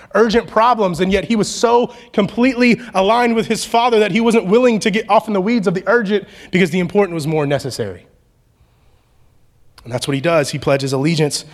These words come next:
to his Father alone. He is showing that the important is always better than the urgent.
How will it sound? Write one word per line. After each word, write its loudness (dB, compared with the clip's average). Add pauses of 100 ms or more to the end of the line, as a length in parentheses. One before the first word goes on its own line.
(180)
to 2
his -4
Father 0 (320)
alone. -2 (1120)
He 0
is 0
showing 0 (400)
that -6
the -4 (160)
important -2
is -6
always 0 (320)
better -2 (140)
than -6
the -6
urgent. -8